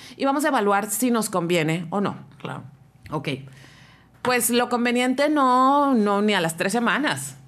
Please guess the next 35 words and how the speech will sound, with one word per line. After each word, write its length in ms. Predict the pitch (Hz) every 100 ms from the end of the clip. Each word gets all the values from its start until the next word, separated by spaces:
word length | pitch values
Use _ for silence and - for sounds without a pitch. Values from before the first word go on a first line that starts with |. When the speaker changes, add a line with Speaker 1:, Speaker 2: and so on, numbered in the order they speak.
| -
Speaker 1:
¿sí? 440 | - 165 208 302 - - - - - -
Porque 540 | 240 262 269 262 240 262
resulta 460 | 247 220 214 233
que 220 | 233 214
yo, 160 | 160 220
yo 280 | 185 165 214
empiezo 400 | 220 247 247 254
a 60 |
trabajar, 600 | 247 240 233 247 226 214 -
yo 140 | 160 165
ya 160 | 165
traía 300 | 170 196 196
un, 320 | 208 214 214 -
un 460 | 175 175 175 185 185
track, 180 | 202 180
Speaker 2:
Un 60 |
ritmo 180 | 175 160
de 60 | 160
trabajo. 280 | 165 160 156
Speaker 1:
un 40 |
ritmo 160 | 170 220
de 60 |
trabajo, 500 | 214 226 220 190 196 196 - - -
y 60 | 262
entonces 520 | 269 269 254 311 -
para 260 | 247 226 220
cuando 260 | 220 190
abrimos 400 | 190 196 240 269
la 80 | 285
escuela, 520 | 269 - 285 240 185
para 140 | 190 165
cuando 160 | 165
abrimos 340 | 160 185 208 226
este 180 | 247 254
espacio, 580 | 247 247 226 185 180